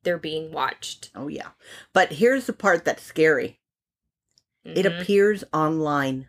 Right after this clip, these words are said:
Speaker 2: the
Speaker 1: The
Speaker 2: next
Speaker 1: next
Speaker 2: day.
Speaker 1: day. Ah.
Speaker 2: And this is where Bobby is starting to freak out.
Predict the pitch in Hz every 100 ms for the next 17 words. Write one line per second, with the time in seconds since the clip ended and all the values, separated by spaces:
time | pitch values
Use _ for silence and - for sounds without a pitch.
0 | _ 147 139 - 170 - - 160 127 147
1 | 92 190 _ _ - 294 330 339 330 330
2 | 330 320 320 320 165 _ _ 190 185 185
3 | 233 - 339 262 233 180 - 151 165 190
4 | 160 - 160 165 165 - 170 147 147 -
5 | 156 151 147 - _ _ - 127 - -
6 | -